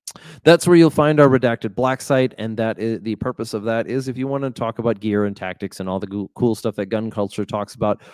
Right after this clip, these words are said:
or engage in conversations on the topics that are presented in these podcasts, that is gonna be the best place to have consistent conversation and interaction with myself. I love to be part of it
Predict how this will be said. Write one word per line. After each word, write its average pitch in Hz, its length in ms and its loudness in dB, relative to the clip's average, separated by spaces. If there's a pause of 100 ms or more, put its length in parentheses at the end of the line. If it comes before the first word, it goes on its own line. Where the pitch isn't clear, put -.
(140)
or 175 320 8
engage 139 600 2
in 123 540 -2 (500)
conversations 131 840 0
on 107 200 -10
the 107 80 -8
topics 107 420 -8
that 110 100 -2
are 101 80 -4
presented 101 420 -6
in 90 60 -14
these 87 160 -10
podcasts, 113 600 -6
that 110 140 -4
is 107 140 -6
gonna 110 140 -6
be 101 80 -6
the 98 80 -8
best 95 220 -6
place 98 260 -6
to 87 80 -8
have 95 180 -10
consistent 147 560 -8
conversation 101 680 -8
and 87 140 -10
interaction 80 520 -12
with - 140 -16
myself. 139 400 2 (460)
I 90 60 -10
love 98 200 -2
to 95 80 -8
be 90 160 -6
part 123 320 -2
of 110 80 -4
it 113 140 0